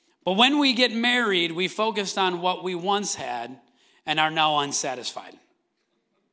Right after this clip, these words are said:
There's only, like, one honest person sitting over here.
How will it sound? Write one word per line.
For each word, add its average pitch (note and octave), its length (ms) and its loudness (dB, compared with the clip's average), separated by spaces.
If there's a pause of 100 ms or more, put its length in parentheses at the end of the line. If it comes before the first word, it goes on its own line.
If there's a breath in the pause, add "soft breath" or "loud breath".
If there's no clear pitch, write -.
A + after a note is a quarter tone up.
(1400)
There's D3+ 160 -10
only, E3 260 -2
like, C3+ 220 -6
one C3+ 260 -6
honest C3 380 -8
person A#2+ 260 -12
sitting A2 300 -12
over G#2+ 160 -18
here. G#2 180 -20